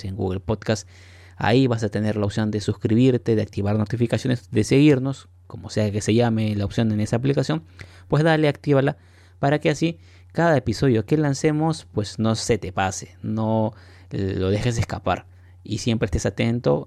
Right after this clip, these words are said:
de cada uno de nuestros nuevos episodios. Y también, ¿por qué no? Te invitamos a seguirnos en nuestras redes sociales personales. A mí me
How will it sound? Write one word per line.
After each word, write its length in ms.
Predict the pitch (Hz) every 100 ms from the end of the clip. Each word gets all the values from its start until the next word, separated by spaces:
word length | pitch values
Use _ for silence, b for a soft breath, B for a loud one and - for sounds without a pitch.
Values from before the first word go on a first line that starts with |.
| -
de 140 | 127
cada 320 | - 113 113
uno 340 | 110 127 131 -
de 180 | 120 107
nuestros 520 | 107 117 - 120 110
nuevos 380 | 104 104 104 101
episodios. 580 | - - - - - - b b b b b
Y 120 | 117
también, 400 | 131 143 160 156
¿por 220 | - 110
qué 100 | -
no? 220 | 127 143
Te 100 | 135
invitamos 420 | 101 101 113 117 117
a 40 |
seguirnos 440 | - 101 110 117 107
en 100 | 110
nuestras 280 | 117 110
redes 220 | 113 117 113
sociales 520 | 110 113 110 113 - b b b b
personales. 560 | - 110 131 151 190 170
A 40 |
mí 120 | 135
me 120 | 143